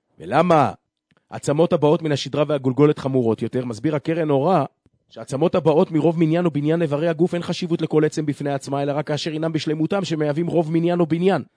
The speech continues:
אבל כאשר נוטל מקצת מהם, בטלה חשיבותם, ואין הנזיר מגלח עליהם אלא בשיעור של חצי קו. אבל עצמות הבאות מן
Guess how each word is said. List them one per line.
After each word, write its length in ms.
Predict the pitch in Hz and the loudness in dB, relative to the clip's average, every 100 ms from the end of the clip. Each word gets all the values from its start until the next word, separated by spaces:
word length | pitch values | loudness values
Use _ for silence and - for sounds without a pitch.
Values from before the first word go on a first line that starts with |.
| _ | _
אבל 140 | 85 90 | -12 -10
כאשר 240 | 101 160 | -4 0
נוטל 280 | 160 156 170 | 0 0 0
מקצת 480 | 165 143 - 151 143 | 0 -4 -2 -4 0
מהם, 300 | 139 131 180 _ _ _ _ - | -2 0 -4 _ _ _ _ -6
בטלה 260 | 123 156 160 | -4 0 0
חשיבותם, 540 | 156 - 165 170 202 | 0 -2 -2 0 0
ואין 120 | 175 | 0
הנזיר 300 | 170 170 147 | 0 0 -2
מגלח 400 | 175 165 185 196 | -2 0 2 0
עליהם 200 | 175 175 | 0 -2
אלא 100 | 165 | -2
בשיעור 300 | 156 147 170 | -2 -2 -2
של 140 | 151 156 | -2 -4
חצי 260 | 147 - | -6 -6
קו. 160 | 147 135 | -4 -4
אבל 300 | 92 92 95 | -4 -8 -10
עצמות 320 | 92 104 139 | -10 -6 -4
הבאות 300 | 143 135 156 | 0 2 2
מן 120 | 147 | 0